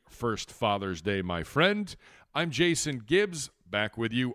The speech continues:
on Tuesday. Enjoy your weekend, everybody. Happy Father's Day to everybody out there.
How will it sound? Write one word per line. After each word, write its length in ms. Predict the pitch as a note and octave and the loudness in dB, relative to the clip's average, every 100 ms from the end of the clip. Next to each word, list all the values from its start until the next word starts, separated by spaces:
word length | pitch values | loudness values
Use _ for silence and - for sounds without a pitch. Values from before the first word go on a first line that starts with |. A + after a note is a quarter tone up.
| - | -2
on 300 | B2+ C#3 C#3 | -2 -2 -4
Tuesday. 540 | - G3+ F3 B2+ A#2+ D#2+ | -4 -4 -2 -2 -2 -6
Enjoy 420 | G#2+ G2 B2 D3 | -10 -2 2 4
your 160 | D3+ C#3 | 4 2
weekend, 480 | C#3 D3 D3 C#3 | 0 0 0 0
everybody. 460 | C3+ C3 C3+ C3 B2+ | 0 0 2 2 0
Happy 300 | G#2+ C3+ A#2+ | -2 -4 -4
Father's 420 | C3+ C3 C3 B2 | -2 -2 -2 -4
Day 140 | B2+ B2 | -4 -4
to 100 | A#2 | -4
everybody 400 | A#2+ A#2+ A#2+ B2 | -4 -2 0 0
out 180 | B2+ | 0
there. 200 | C3 B2 | 0 0